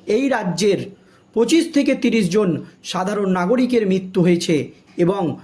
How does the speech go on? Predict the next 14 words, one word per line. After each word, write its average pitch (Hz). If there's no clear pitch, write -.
সাত 196
লক্ষ 190
লোক 190
চিকিৎসা 247
করাতে 202
এসে 175
হয়রানির 196
শিকার 175
হয়েছে, 151
এই 262
দাবি 214
করেছিলেন 180
কপিল 165
সিব্বাল। 139